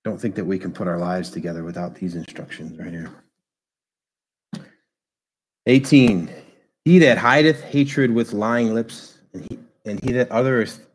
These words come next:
slander is a fool." I, I've checked myself before because I, I get sometimes c-, comfortable hiding hatred. You know, we, we, we learn how to kinda get through life and kinda how to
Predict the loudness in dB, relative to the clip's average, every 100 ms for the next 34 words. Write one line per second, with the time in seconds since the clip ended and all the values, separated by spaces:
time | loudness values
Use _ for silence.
0 | -20 -18 -8 -4 -2 -2 -4 -6 -10 -12
1 | -8 -6 -8 -12 _ _ _ _ _ _
2 | _ _ _ _ _ _ -16 -12 -10 -10
3 | -12 -14 _ -8 -6 -6 -10 -20 _ _
4 | _ _ _ -4 -4 -2 -6 -6 -4 -6
5 | -6 -8 -6 -8 -8 -6 -2 -2 -2 -6
6 | -4 -6 -6 _ _ _ _ _ _ _
7 | _ _ _ -18 -14 -10 -6 -4 -4 -4
8 | -14 -18 -18 -10 -8 -6 -6 -6 -6 -4
9 | -2 -2 -4 -6 -8 -8 -10 -12 -14 _
10 | _ _ _ _ _ _ _ _ _ _
11 | _ _ -14 -8 -6 -6 -6 -4 -4 -4
12 | -4 -4 -4 -6 -8 -6 -8 -6 -8 -10
13 | -10 -8 -8 -10 -10 -12 -8 -8 -8 -8
14 | -8